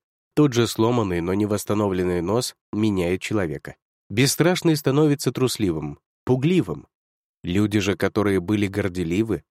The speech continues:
заносчивы, получив травму носа, стали сдержаны, скромны и мнительны. И это я наблюдал не раз.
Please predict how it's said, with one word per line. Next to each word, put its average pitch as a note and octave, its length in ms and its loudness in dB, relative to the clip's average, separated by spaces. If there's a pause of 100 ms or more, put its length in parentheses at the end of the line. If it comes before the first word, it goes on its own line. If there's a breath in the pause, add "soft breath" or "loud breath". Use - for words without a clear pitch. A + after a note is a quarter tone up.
заносчивы, F2+ 800 -2 (280)
получив B2 460 2
травму B2 420 0
носа, D3 380 0
стали G#2+ 300 0
сдержаны, F2+ 640 -2 (300)
скромны F#2 540 0
и A#2+ 80 2
мнительны. E2 580 -6 (440)
И G3+ 60 2
это A3+ 180 4
я G#3+ 200 4
наблюдал C#3 480 2
не G#2+ 140 -2
раз. D#2+ 300 -6